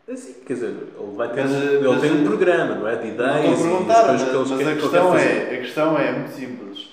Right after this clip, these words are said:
Speaker 2: Ele vai pôr, eh, uma decisão, eh, não quero dar outro exemplo, mas ele vai pôr uma decisão de, que favorece o Estado à frente de uma decisão que favorece a ele?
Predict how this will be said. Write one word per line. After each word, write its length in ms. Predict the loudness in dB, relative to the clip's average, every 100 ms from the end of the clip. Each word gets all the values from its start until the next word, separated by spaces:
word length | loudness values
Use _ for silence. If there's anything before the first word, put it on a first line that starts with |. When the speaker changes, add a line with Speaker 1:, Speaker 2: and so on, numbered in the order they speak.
| -20 -20 _
Speaker 2:
Ele 140 | -6 0
vai 300 | 2 2 0
pôr, 320 | 0 0 0 -2 -6 -12 -18 -20 -20 _ -12
eh, 220 | -8 -6 -4
uma 120 | -4 -6
decisão, 760 | -8 -10 -8 -4 -2 -2 -6 -12 -18 -20 -20 _ _
eh, 100 | -14 -12 -12 -14 -16 -14 -12
não 80 |
quero 260 | -8 -8 -6
dar 120 | -6
outro 260 | -6 -8 -8
exemplo, 320 | -8 -10 -10
mas 140 | -10 -6
ele 100 | -2
vai 180 | -2
pôr 140 | -2 -2
uma 140 | -2
decisão 600 | -4 -6 -4 -4 -6 -10 -12
de, 960 | -8 -6 -6 -6 -10 -12 -14 -18 -20
que 80 | -16
favorece 380 | -10 -4 -2 -2
o 60 | -6
Estado 380 | -2 -2 0
à 60 | -2 -4
frente 420 | -2 -2 -2 -8
de 160 | -10 -14 -20 -10
uma 140 | -8
decisão 300 | -6 -6 -6
que 100 | -6
favorece 400 | -8 -6 -6 -4
a 40 | -4
ele? 440 | -2 -4 -6 -12